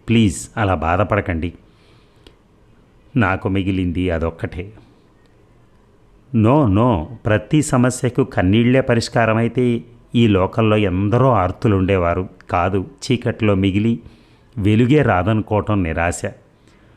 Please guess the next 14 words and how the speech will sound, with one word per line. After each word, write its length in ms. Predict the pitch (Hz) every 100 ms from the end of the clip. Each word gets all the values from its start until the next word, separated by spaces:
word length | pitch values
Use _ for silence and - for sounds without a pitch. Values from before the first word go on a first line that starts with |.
| _ _ _ _ _ -
నేను 280 | 98 98 101
వెలుగు 360 | 92 98 113 135
కోరుకోవటం 680 | - 107 95 98 - 95 85
దురాశ 440 | 87 85 82 -
అవుతుంది. 520 | 101 95 - 95 101 - - - _ _ _ _ _ _ _ _ _ 110
అసలు 240 | - 147
ఆశంటూ 600 | 85 90 107 160 156 165
ఉంటే 380 | 151 139 147 131 -
చాలు, 400 | 101 98 82 76 - 127
చిమ్మ 200 | 107 117
చీకట్లో 540 | - 135 127 - 117
సైతం 360 | - 110 107 127
చిరుదీపం 640 | - 117 117 127 - 113
వెలిగించుకోవచ్చు." 840 | 95 95 95 - - 87 - 104